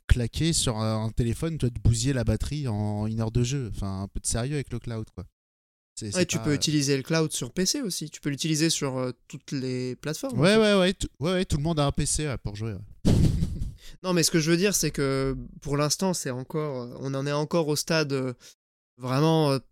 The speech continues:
Speaker 2: pratiquement, euh, préliminaire, mais
Speaker 1: C'est pour les early adopters, c'est ce que je dis, ils ont pas encore touché, euh, la personne qui veut, en fait, qui achète ces jeux justement pour pas se prendre la tête, pour pas avoir des histoires de cloud, de, de, de débit, de est-ce que j'ai mon abonnement, il est à jour, de est-ce que ma manette est compatible,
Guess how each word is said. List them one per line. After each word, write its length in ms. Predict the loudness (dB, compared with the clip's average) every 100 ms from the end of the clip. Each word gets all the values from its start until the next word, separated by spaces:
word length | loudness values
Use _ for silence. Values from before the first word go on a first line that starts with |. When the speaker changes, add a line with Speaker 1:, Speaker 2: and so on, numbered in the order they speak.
| _ -10
Speaker 2:
pratiquement, 680 | -6 -4 0 2 4 2
euh, 160 | 2 0
préliminaire, 640 | -2 0 2 4 4 4
mais 300 | 2 0 2
Speaker 1:
C'est 260 | 4 4 4
pour 160 | 4 4
les 80 |
early 260 | 0 2 0
adopters, 400 | 0 -2 -2 -2
c'est 80 | -2
ce 80 | -4
que 80 |
je 60 | -6
dis, 100 | -6
ils 140 | -6
ont 60 | -6
pas 100 | -6
encore 280 | -6 -6 -6
touché, 480 | -4 -4 -2 -2 -2
euh, 60 |
la 100 | 0
personne 300 | 0 0 -4
qui 140 | -8 -8
veut, 160 | -8 -6
en 100 | -4
fait, 180 | -4 -4
qui 80 | -4
achète 320 | -2 -4 -4
ces 160 | -4 -2
jeux 280 | -2 -4 -4
justement 260 | -6 -2 0
pour 140 | 4
pas 120 | 4
se 100 | 4
prendre 180 | -2 -8
la 80 | -8
tête, 260 | -8 -10
pour 160 | -6 -6
pas 160 | -4 -6
avoir 240 | -6 -8
des 160 | -8 -4
histoires 260 | -4 -4
de 100 | -6
cloud, 460 | -8 -6 -4 -4 -6
de, 320 | -10 -8 -8
de, 220 | -6 -6
de 180 | -4 -6
débit, 560 | -4 -6 -4 -6 -6 -8 _ _ _
de 160 | -4 -2
est-ce 160 | 0 -2
que 140 | -2
j'ai 80 | -6
mon 120 | -4
abonnement, 360 | -2 -2 -2 -4
il 140 | -4
est 40 | -6
à 80 | -6
jour, 380 | -8 -10 -12
de 80 | -10
est-ce 120 | -10
que 100 | -10
ma 100 | -10
manette 200 | -8 -8
est 100 | -8
compatible, 800 | -12 -4 -4 -4 -12 -14 -12 -12